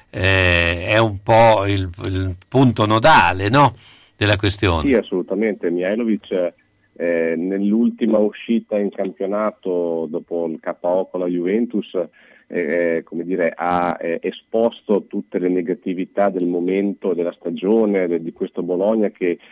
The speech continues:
Speaker 2: continua a non andare, diciamo a non andare secondo le sue volontà, ma anche quelle dei tifosi ovviamente, un Bologna che rimane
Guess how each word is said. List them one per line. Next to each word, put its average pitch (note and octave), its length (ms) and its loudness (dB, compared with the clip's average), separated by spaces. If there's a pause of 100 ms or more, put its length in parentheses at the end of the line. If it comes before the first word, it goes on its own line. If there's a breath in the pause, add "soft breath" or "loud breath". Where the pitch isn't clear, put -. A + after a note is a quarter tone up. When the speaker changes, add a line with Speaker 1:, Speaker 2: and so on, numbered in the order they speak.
(220 soft breath)
Speaker 2:
continua G2+ 480 0
a F#2+ 60 2
non F#2+ 180 0
andare, E2+ 640 0
diciamo G2 520 0
a E2+ 120 -2
non G2+ 220 2
andare G2 420 4
secondo F#2+ 500 -2
le F2+ 120 -2
sue G2 320 -2
volontà, F2 580 0
ma F2 120 0
anche E2 300 -4
quelle F2 280 -2
dei E2+ 120 0
tifosi F2+ 520 -2
ovviamente, E2 560 -2
un D#2+ 100 -8
Bologna F2 380 -2
che E2+ 140 -6
rimane F2 380 -2